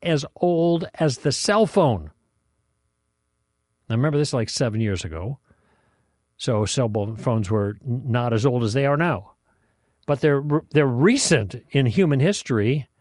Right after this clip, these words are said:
And same-sex marriage, the concept is even more recent. It's foreign to civilization because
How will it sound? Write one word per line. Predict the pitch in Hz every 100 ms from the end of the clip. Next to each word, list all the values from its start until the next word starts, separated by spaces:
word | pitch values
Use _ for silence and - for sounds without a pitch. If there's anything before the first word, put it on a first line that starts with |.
| _ _ _ _ _ _ _ _ _ -
And | 165 139
same-sex | 214 226 185 190 -
marriage, | 147 151 143 131 - -
the | 139
concept | 147 151 139 139 135
is | 117
even | 123 117 123
more | 165 160
recent. | 110 110 - 104 -
It's | 120 -
foreign | - - - 208 175 123 101 85 78 - _ _ _ _ _ _ _ _ _ _ _ _ _ _ - - _
to | - 156 135 127 127 120
civilization | - 170 139 123 110 98 - 85 87 - _ _ _ _
because | 120 113 127 101 101